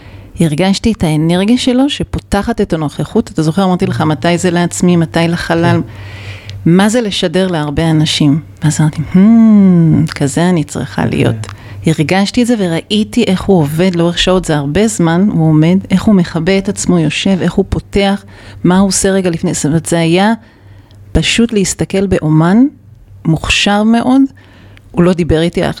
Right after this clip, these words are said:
Speaker 1: עד שהוא ראה אותי בכלל, לקח זמן, בסוף הוא העריך אותי, ו-, <laughs> והאמת היא שהיה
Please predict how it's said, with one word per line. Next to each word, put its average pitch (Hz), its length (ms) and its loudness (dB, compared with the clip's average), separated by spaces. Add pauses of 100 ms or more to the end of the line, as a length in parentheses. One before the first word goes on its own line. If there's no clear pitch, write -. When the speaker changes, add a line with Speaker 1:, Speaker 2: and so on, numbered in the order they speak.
(100)
Speaker 1:
עד 180 160 -4
שהוא 240 220 0
ראה - 180 -2
אותי 190 220 -2
בכלל, 226 240 -2
לקח 180 360 -4
זמן, 175 260 0
בסוף 185 340 -4
הוא 196 120 -2
העריך 175 360 2
אותי, 208 340 0
ו-, 190 60 0 (680)
<laughs> - 600 -8
והאמת 175 340 0
היא 214 80 0
שהיה 185 380 0